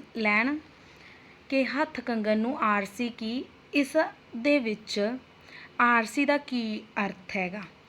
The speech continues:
ਹੁਣ ਆਰਸੀ ਦਾ ਅਰਥ ਇਹਨਾਂ ਨੇ ਆਪਸ਼ਨਾਂ ਦਿੱਤੀਆਂ ਨੇਗੀਆਂ, ਅੱਖਾਂ, ਕੰਘਾ, ਸ਼ੀਸ਼ਾ ਜਾਂ ਮੁੰਦਰੀ। ਤਾਂ ਇਹਦਾ ਰਾਈਟ ਆਨਸਰ ਕੀ ਆਵੇਗਾ?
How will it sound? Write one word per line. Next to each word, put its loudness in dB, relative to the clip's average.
ਹੁਣ 4
ਆਰਸੀ 6
ਦਾ 6
ਅਰਥ -4
ਇਹਨਾਂ 2
ਨੇ 4
ਆਪਸ਼ਨਾਂ 0
ਦਿੱਤੀਆਂ 0
ਨੇਗੀਆਂ, 2
ਅੱਖਾਂ, -2
ਕੰਘਾ, 2
ਸ਼ੀਸ਼ਾ 2
ਜਾਂ 4
ਮੁੰਦਰੀ। 0
ਤਾਂ 6
ਇਹਦਾ 2
ਰਾਈਟ 2
ਆਨਸਰ -2
ਕੀ -4
ਆਵੇਗਾ? 0